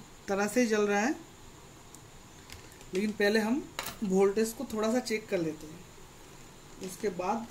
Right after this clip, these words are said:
आगे की कार्रवाई करेंगे। मैंने एक पॉप को यहाँ पर डाल दिया, आप देख सकते हो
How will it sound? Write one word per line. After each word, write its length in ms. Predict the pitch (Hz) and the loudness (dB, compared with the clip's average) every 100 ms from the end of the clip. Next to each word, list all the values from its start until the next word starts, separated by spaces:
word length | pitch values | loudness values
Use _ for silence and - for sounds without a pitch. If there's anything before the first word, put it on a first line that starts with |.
| 180 | -8
आगे 180 | 180 | -8
की 80 | 185 | -6
कार्रवाई 300 | 185 165 160 | -6 -4 -2
करेंगे। 400 | 160 156 147 147 | -4 -4 -8 -8
मैंने 280 | 151 175 190 | -6 -4 -4
एक 100 | 196 - | -4 -4
पॉप 220 | 208 202 - | -4 -4 -6
को 100 | 208 | -6
यहाँ 160 | 202 | -4
पर 200 | 196 214 - - - - - | -6 -8 -8 -18 -20 -20 -10
डाल 280 | 165 175 196 | -4 0 0
दिया, 180 | 214 214 | 0 0
आप 80 | 196 | 0
देख 220 | 180 202 | 0 0
सकते 360 | - 208 - | -2 -6 -6
हो 120 | 214 | -8